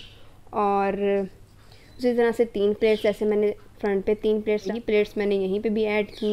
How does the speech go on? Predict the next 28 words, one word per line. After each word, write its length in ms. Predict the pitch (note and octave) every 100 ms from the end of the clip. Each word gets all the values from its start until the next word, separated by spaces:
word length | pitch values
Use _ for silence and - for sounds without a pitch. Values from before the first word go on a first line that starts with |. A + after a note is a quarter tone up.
| G#3
हैं 180 | G#3 G#3
और 140 | G3
वहीं 340 | F#3+ F#3 G#3+ A3+
उसी 180 | G#3 G#3+
तरह 220 | G3+ F#3+
से, 180 | - G#3+
अ, 720 | D4+ - - - - - - F3+ F3+ F3+ - - -
मैंने 200 | G3+ G3
ये 140 | G3 F#3+
स्ट्रिप्स 360 | - F#3+ -
लगाई 360 | F#3 F3 F3 E3+
हैं। 160 | F3 G3+ - - _ _ _ _ -
ये 160 | B3 A#3+
है 180 | C4+ D4
इसका 240 | - C#4+
ट्राउज़र, 580 | C4+ A#3+ G3+ G3 A#3 C#4 - _ _ _ _
ट्राउज़र 360 | C4 A#3 A#3 C4+
पे 240 | D4 D4+
भी 60 | D4
मैंने 240 | C#4 C#4
लेस 340 | B3+ A3 A#3+ -
ऐड 260 | B3 A#3+
की 240 | - B3+ B3
है 180 | B3+ C4 _ _ _ _ _ - _ -
यहाँ 260 | A#3+ G#3 A3+ A3+
पर 140 | B3 A#3+
पांचे 360 | A3 G#3 - B3+
पे 220 | C4+